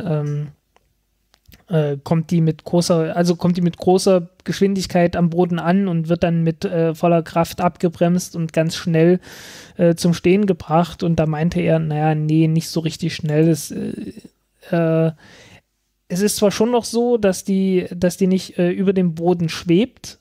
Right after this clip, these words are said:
aber, ähm, irgendwie sind nur eins Komma drei G an Verzögerungskräften. Also null Komma drei, was tatsächlich abgebremst wird, aber es kommt ja noch ein G durch die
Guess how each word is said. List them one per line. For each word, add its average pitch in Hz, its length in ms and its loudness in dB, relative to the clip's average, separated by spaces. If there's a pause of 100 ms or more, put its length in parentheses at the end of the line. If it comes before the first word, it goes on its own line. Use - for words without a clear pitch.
(180)
aber, 170 400 0
ähm, 165 600 0
irgendwie 175 400 2
sind 170 200 2
nur 165 140 4
eins 165 260 0
Komma 165 220 0
drei 151 320 -2
G 160 440 2
an 156 160 -4
Verzögerungskräften. 156 1160 -6
Also 170 200 0
null 185 200 4
Komma 175 260 0
drei, 156 380 2
was 156 240 0
tatsächlich 165 640 -2
abgebremst 185 600 -2
wird, 185 200 2
aber 165 100 -6
es 165 100 -10
kommt 160 200 -6
ja 156 80 -4
noch 156 100 -8
ein 160 320 0
G 156 160 2
durch 151 320 -6
die 156 240 -6